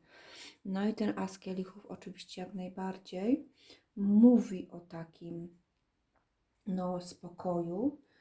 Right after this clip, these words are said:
już pomijając, e, radę, czyli królową kielichów, która,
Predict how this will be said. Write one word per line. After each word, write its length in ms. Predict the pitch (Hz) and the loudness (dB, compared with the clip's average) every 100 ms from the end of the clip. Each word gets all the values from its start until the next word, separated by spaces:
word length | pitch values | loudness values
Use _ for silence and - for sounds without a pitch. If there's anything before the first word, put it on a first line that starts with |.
| - - _ | -20 -20 _
już 320 | 247 294 320 - | 4 4 4 0
pomijając, 1000 | 302 294 247 233 226 233 233 - - - | 6 8 8 6 2 4 2 0 -14 -12
e, 1200 | 208 196 196 196 202 202 202 202 202 202 202 208 | -8 -6 -4 -4 -4 -6 -6 -4 -4 -4 -4 -2
radę, 320 | 202 196 196 208 | 0 0 -2 -6
czyli 340 | - 202 202 | -4 -4 -4
królową 720 | - 208 208 202 202 202 202 202 - - _ _ - 208 | -6 -2 0 0 -2 -2 -2 -4 -8 -20 _ _ -14 -12
kielichów, 680 | - 208 202 190 208 202 - | -2 0 0 -4 -6 -8 -8
która, 960 | - - 202 190 196 196 190 202 208 | -18 -8 -6 -6 -6 -8 -6 -6 -8